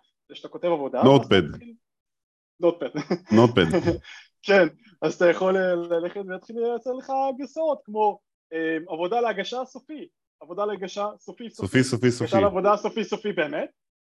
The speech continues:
Speaker 1: סופי, סופי באמת, באמת, נשמע לכם. ואז ככה להתחיל להרג-, אה, להחזיק לך באמת תיקיות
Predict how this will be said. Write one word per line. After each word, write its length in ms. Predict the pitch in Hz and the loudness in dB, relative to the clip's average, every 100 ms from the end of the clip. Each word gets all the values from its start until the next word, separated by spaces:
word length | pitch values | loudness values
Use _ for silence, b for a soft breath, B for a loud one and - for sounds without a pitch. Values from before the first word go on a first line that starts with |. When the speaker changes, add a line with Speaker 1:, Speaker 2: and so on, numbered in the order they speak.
| _ | _
Speaker 1:
סופי, 240 | _ - 156 | _ -16 -16
סופי 260 | 151 151 | -16 -20
באמת, 280 | 131 135 131 | -18 -16 -16
באמת, 200 | 190 135 135 | -16 -18 -18
נשמע 200 | - 196 | -12 -6
לכם. 220 | 202 - 135 _ _ _ _ _ _ | -6 -8 -16 _ _ _ _ _ _
ואז 240 | 143 233 | -4 -4
ככה 200 | - 247 247 | -4 -2 0
להתחיל 280 | 208 - | 0 0
להרג-, 300 | 226 185 170 | 0 0 -2
אה, 280 | 190 160 160 | -2 0 0
להחזיק 360 | 160 156 190 185 | -2 -6 -8 -12
לך 120 | 190 | -8
באמת 320 | 165 151 160 | -6 -4 -6
תיקיות 560 | 160 - 143 220 240 | -8 -12 -8 -6 -6